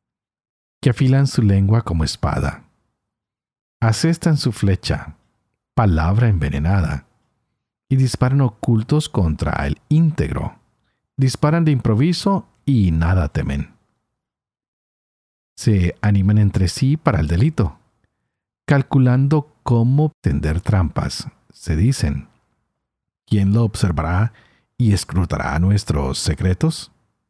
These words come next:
Los escruta el mismo que escruta al hombre por dentro, la mente oculta. Dios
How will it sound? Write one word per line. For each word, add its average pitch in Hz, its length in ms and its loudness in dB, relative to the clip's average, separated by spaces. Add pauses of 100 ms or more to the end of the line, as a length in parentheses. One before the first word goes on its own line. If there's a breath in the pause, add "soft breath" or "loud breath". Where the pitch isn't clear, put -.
(1300)
Los 120 240 2
escruta 151 600 0
el 104 220 2
mismo 110 580 2
que 104 140 0
escruta 117 640 0
al 80 240 0
hombre 82 260 0
por 80 200 -4
dentro, 76 520 -4 (560)
la 104 220 4
mente 92 420 0
oculta. - 560 -6 (1300)
Dios 120 540 0